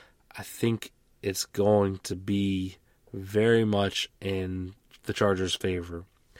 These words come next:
Don't get me wrong. I like Cleveland. I think the talent is there for them to put up a fight, but I just don't think they're, they're going to, at least not much of one. This is a game that, that could hurt them,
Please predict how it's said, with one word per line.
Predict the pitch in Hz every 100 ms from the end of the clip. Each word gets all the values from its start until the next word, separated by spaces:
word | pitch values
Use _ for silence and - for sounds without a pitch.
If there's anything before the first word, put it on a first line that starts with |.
| - - - -
Don't | 104
get | 127
me |
wrong. | 151 151 98 - - _ _
I | 104 120
like | 127 123
Cleveland. | 131 113 90 90 _
I | -
think | 98
the | 92
talent | - 113 117 117
is | 110
there | 113 110 110 - -
for | -
them | 107 107
to | 95
put | 110
up | 95
a |
fight, | 92 117 110 87 _ _ _ -
but | 113
I | 110
just | 107 101
don't | 117 110
think | 110 101
they're, | 104 92 _
they're | 117
going | 98 101 101 87
to, | - 92 92 _ - - - _
at | 101
least | 110 -
not | 107 101
much | 95 -
of | 87 87
one. | 87 82 _ _ _ -
This | 123 -
is | 139
a |
game | 127 131 139 127
that, | 120 - _ 113
that | 117 107 -
could | 147 151 139 - _ _ _ -
hurt | - 139 131 -
them, | 120 113 107